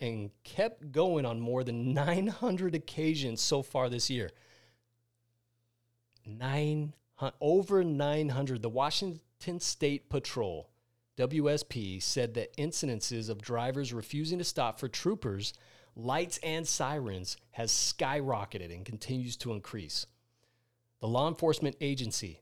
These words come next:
just one agency in the state of Washington, we're talking only W S P, said it logged nine hundred and thirty-four failure to stop for officers. Now get this.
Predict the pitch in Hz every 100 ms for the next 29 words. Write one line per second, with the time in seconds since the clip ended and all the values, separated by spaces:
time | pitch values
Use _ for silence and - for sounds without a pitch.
0 | - - 190 196 156 190 208 208 185 185
1 | 165 - 110 95 113 - 151 139 123 127
2 | 123 104 - 78 90 120 131 127 131 -
3 | 143 156 170 170 156 135 139 139 139 131
4 | 120 - 131 113 90 78 _ _ _ _
5 | _ _ _ _ _ _ _ - - 131
6 | 117 - 127 - 120 117 113 107 - _
7 | _ 95 104 120 147 170 190 190 - _
8 | - 170 156 117 98 - 117 104 - 135
9 | 143 143 143 - 135 113 90 - _ _
10 | _ _ _ _ _ - 117 120 120 117
11 | - 120 95 - - 113 101 101 - 107
12 | 101 82 87 - - _ _ _ _ _
13 | _ - 101 98 113 139 135 139 101 -